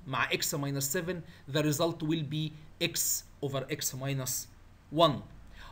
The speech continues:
By substituting again, I put x equals seven, then seven over seven minus one equals seven over six.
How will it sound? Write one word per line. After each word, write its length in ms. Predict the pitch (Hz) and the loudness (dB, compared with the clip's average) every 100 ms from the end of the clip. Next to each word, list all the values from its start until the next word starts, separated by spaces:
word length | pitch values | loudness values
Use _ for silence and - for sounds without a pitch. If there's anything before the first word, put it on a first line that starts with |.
| - 131 | -8 4
By 240 | 202 240 | 8 8
substituting 1080 | 233 196 160 - 139 139 131 123 139 175 175 | 8 4 2 -2 -6 -6 -6 -4 -2 0 2
again, 540 | 196 180 208 180 113 - - - | 4 4 4 4 0 -8 -16 0
I 120 | 180 | 4
put 260 | 160 185 - | 4 4 0
x 240 | 170 - - | -2 -2 -4
equals 440 | 135 147 123 120 | -4 -4 -2 -2
seven, 400 | - 180 226 220 - - | -2 2 2 2 -4 -6
then 260 | 123 180 165 | 0 2 2
seven 460 | - 175 156 156 - - 151 | 2 2 2 0 -4 -8 -4
over 180 | 139 | -2
seven 400 | 135 - 151 147 | 0 2 2 2
minus 400 | 135 135 131 - | 0 -2 -2 -2
one 220 | 151 151 147 - - | 0 -2 -4 -8 -4
equals 560 | 156 - 139 135 123 - - - - - - | -4 -2 -2 -2 -4 -10 -16 -20 -20 -20 -10
seven 560 | - 139 135 127 123 - - | -4 -2 -2 -6 -8 -14 -10
over 180 | 143 127 | -8 -6
six. 400 | - - - - | -6 -8 -12 -14